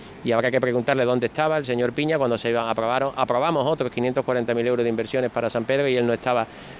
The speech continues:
presente. Pero, en cualquier caso, creo que lo importante es ir, eh, a lo constructivo, al futuro, y no queremos quedarnos en el enredo político que es la trampa que ahora el señor Piña junto al Partido Popular,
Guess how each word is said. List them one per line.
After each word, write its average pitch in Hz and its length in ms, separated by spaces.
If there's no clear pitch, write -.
presente. 131 480
Pero, 147 320
en 151 120
cualquier 165 260
caso, 196 240
creo 175 180
que 160 120
lo 147 120
importante 165 720
es 139 140
ir, 175 240
eh, 127 640
a 135 60
lo 131 100
constructivo, 135 460
al 151 120
futuro, 185 500
y 127 80
no 147 100
queremos 143 320
quedarnos 135 480
en 123 140
el 120 120
enredo 127 520
político 135 480
que 131 80
es 135 60
la 123 160
trampa 131 360
que 113 380
ahora 120 480
el 117 80
señor 120 300
Piña 131 480
junto 120 220
al 117 60
Partido 120 320
Popular, 123 460